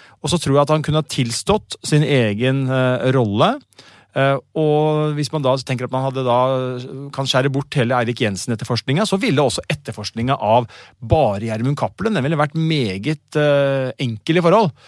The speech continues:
og ville tatt kort tid. Og jeg tror at han kunne fått en strafferabatt bare ved å tilstå sin egen rolle, kjøre en hovedforhandling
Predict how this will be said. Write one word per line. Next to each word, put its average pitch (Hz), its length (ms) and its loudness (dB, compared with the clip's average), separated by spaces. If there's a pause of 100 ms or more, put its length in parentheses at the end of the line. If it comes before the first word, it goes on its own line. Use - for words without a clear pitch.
(260)
og 147 80 -4
ville 156 160 -2
tatt 151 240 -2
kort 147 180 -2
tid. 131 240 0 (220)
Og 151 80 4
jeg 156 180 4
tror 143 180 2
at 135 120 -6
han 131 100 0
kunne 139 220 -2
fått - 180 -4
en 131 80 0
strafferabatt 123 640 0
bare 101 300 4
ved 120 80 0
å - 80 -8
tilstå 117 280 -4
sin - 240 -6
egen 120 240 0
rolle, 135 280 0 (260)
kjøre 127 320 0
en 135 180 -2
hovedforhandling 127 760 0